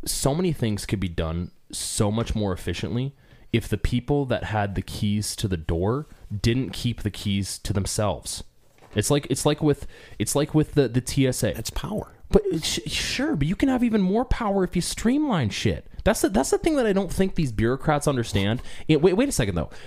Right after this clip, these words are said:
Speaker 1: So the, the Federalist Papers talks about this, right? Keeping ambitious people out of places of power.
Speaker 2: Correct,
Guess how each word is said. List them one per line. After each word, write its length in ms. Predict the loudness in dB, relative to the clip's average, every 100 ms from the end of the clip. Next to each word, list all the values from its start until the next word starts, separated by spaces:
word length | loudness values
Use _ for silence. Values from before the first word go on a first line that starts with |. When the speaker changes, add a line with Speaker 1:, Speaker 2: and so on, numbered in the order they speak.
| -4
Speaker 1:
So 180 | 2 4
the, 160 | 4
the 100 | 2
Federalist 380 | 0 0 0 0
Papers 320 | 0 0 0
talks 260 | 2 0 0
about 180 | -4 -2
this, 140 | -2
right? 160 | -2 -2 -10
Keeping 320 | -2 0 2 0
ambitious 360 | 2 0 0
people 320 | -2 -2 0
out 120 | 0 0
of 280 | -4 -4
places 320 | -2 -2 -2 -2
of 60 |
power. 180 | -2 -2
Speaker 2:
Correct, 280 | -4 -6